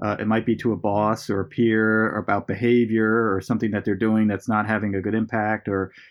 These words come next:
something you need to do at an organization that takes bravery to do it. You know, can you help us weave integrity with saying something that needs to be said or doing something that needs to be done?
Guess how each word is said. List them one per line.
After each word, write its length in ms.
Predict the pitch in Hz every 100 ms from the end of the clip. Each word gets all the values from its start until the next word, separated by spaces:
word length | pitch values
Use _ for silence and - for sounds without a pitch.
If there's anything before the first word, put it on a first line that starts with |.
| -
something 340 | - 113 120
you 60 | 107
need 140 | 107
to 100 | 98
do 280 | 123 120 131
at 140 | 117 120
an 100 | 117
organization 720 | 113 117 110 110 110 107 117
that 180 | 107 -
takes 280 | 139 131 -
bravery 580 | 113 110 175 175 92
to 120 | 92 -
do 220 | 120 127
it. 200 | 98 - - - _ -
You 120 | 127
know, 60 | 117
can 180 | 131
you 140 | 131 147
help 240 | 147 147
us 140 | 131 110
weave 680 | 120 123 123 127 131 - _ _ -
integrity 760 | 117 110 131 120 123 131 127 120
with 280 | 110 110 - _ _ _
saying 380 | - 131 120 123
something 300 | 127 120 120
that 120 | 92
needs 200 | 113 107
to 40 |
be 140 | 110 107
said 520 | - 117 110 110 117 _ _ _ -
or 100 | 101
doing 280 | 117 113
something 280 | - 117 120
that 120 | 107 110
needs 180 | 110 107
to 60 |
be 120 | 110
done? 360 | 104 107 110 135